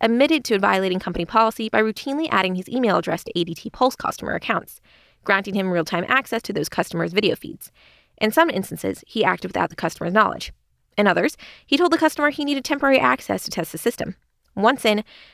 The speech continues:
Aviles admitted he'd screen the video feeds for women he found attractive, then repeatedly view those feeds for sexual gratification, including watching women undress and watching couples have sex.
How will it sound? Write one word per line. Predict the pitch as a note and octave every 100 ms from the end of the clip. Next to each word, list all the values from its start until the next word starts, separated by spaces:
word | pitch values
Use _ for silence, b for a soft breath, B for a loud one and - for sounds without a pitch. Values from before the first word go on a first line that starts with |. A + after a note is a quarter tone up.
| B
Aviles | A#3 C4+ C#4+
admitted | B3+ A3 G3+ G3+
he'd | G3 -
screen | - B3+
the | C#4+
video | A#3 G3 G3
feeds | G3 F#3 -
for |
women | F#3+ G3+ G#3+
he | G3+
found | F3+ E3
attractive, | - - - G3 - - -
then | A#3
repeatedly | A3+ - B3 B3+ A3
view | G#3+ C4+
those | D4 C#4
feeds | - F#3+ F3+ -
for | G3+
sexual | F3+ - F3+
gratification, | F3 D#3 - - D3+ - G3+ _ _
including | G3+ - C4 B3+
watching | G#3+ F#3 F#3+
women | F3+ F3+ -
undress | A#3+ G#3 F3+ - -
and | F#3+
watching | F3 E3 -
couples | - F3 E3
have | E3+ -
sex. | - - -